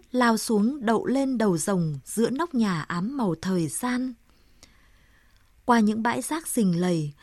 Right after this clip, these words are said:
con đường vào xóm càng sâu, càng quanh co, gấp khúc. Có nhiều nhánh rẽ sang hai bên như cái xương cá. Ở đầu một ngã tư, có mấy hàng xén, hàng quà.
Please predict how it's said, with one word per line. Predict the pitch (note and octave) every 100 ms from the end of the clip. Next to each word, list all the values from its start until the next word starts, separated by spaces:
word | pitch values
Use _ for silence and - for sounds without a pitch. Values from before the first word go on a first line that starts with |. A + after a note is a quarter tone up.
| - - -
con | D4
đường | B3 G#3
vào | G3 F#3+
xóm | - G3+ F#3 D4+ -
càng | A#3 G3+ D#3
sâu, | - C#4+ C#4+ C4+ _ -
càng | A3+ F3 D3
quanh | B3 B3
co, | A#3+ C4 C4 C4 -
gấp | D#4 E4
khúc. | - F#4 - - - - - - - -
Có | B3+
nhiều | D4+ B3
nhánh | F3+ F#3 G#3+
rẽ | - A#3 B3+ E4 E4
sang | - B3 A3
hai | A3 A#3
bên | G#3+ A#3+ A#3 A3+ - -
như | A#3 A3+
cái | G#3 A3
xương | A3+ C#4 B3+
cá. | A#3 G#3+ F#3 G#3 D#4 _ _ _ - _ - -
Ở | A#3
đầu | G3+ G#3+
một | F#3+ F3+
ngã | G3+ B3
tư, | - C#4+ C#4+ C#4 _ - _
có | -
mấy | A3+ A3+
hàng | C#4 B3+ F3
xén, | - G#3+ F#3 A3 D#4
hàng | C4 A#3+ F3+
quà. | G#3 G3+ F#3 E3+